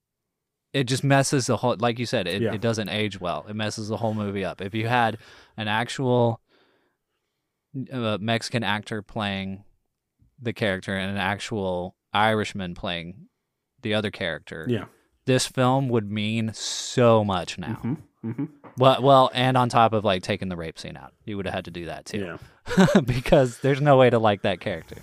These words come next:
Speaker 1: But yeah, it just, it, mm, it just, it, it, I almost want to love this movie, but then there's just, but then I just can't get over some parts of it.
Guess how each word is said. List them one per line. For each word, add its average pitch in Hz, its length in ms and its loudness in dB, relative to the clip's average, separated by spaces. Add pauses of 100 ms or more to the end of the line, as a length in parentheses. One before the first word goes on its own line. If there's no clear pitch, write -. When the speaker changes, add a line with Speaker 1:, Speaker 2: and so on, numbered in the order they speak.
(500)
Speaker 1:
But 120 500 0 (2750)
yeah, 147 340 8
it 123 160 0
just, 123 320 0
it, 127 280 -4
mm, 135 380 -2 (240)
it 120 160 -2
just, 117 340 -4
it, 120 280 -4 (100)
it, 120 240 -6 (340)
I 127 200 2
almost 156 560 4
want 123 380 0
to 123 80 0
love 110 260 2
this 98 180 -8
movie, 80 440 -8
but 98 200 -6
then 98 420 -4
there's 101 300 -6
just, - 260 -10 (1300)
but 113 240 0
then 117 140 2
I 110 100 2
just 101 160 -4
can't 101 220 -2
get 98 100 0
over 90 200 -2
some 90 220 -6
parts 80 260 -6
of - 100 -20
it. - 120 -20